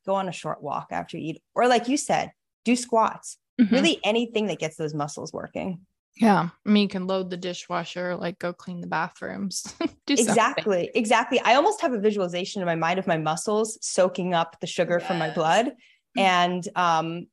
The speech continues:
Speaker 1: and especially, of course, if I'm wearing the continuous glucose monitor, and like you said, if you see the spike starting to happen,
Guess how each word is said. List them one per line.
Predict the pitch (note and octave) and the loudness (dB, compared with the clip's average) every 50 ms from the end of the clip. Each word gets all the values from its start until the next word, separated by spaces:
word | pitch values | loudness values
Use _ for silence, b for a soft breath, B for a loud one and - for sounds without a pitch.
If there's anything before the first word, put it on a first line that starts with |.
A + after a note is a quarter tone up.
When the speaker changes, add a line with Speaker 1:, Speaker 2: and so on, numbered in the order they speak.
| _ _ _ _ _ - | _ _ _ _ _ -2
Speaker 1:
and | G3 G3+ F#3 | 0 2 2
especially, | F3 E3+ - - G#3 F#3 F#3+ - - F#3 E3 | 2 2 2 2 0 0 0 0 -2 -2 -2
of | D#3 - | -2 0
course, | - F3 E3+ - | 0 -2 -2 -2
if | - - E3 E3+ | -6 -10 -8 -8
I'm | D#3+ D3+ | -6 -4
wearing | D3 D3 C#3+ C#3+ | -2 -2 -2 -4
the | D3 D3+ | -4 -6
continuous | D3 - F3 D#3+ D3+ - | -8 -8 -8 -8 -8 -6
glucose | - D#3 D3+ D#3+ D3+ - | -8 -8 -8 -8 -8 -6
monitor, | D#3 D3 D3 | -6 -4 -4
and | D3+ D#3 E3+ | -2 -2 -2
like | F3 F3 - | -4 -4 -4
you | F3+ | -6
said, | - - D#3 | -4 -2 -4
if | D#3 - F3 | -4 -4 -8
you | D#3 | -10
see | - - F3 | -8 -8 -6
the | D3+ D#3+ | -6 -6
spike | - - - D3 D3+ D#3 | -8 -6 -6 -6 -6 -6
starting | - - D#3 D3+ D3+ D3+ | -6 -6 -4 -4 -4 -6
to | - | -6
happen, | D#3+ D3+ - - F#3 F#3 G3 G3+ | -6 -6 -4 -2 -2 -2 -2 -4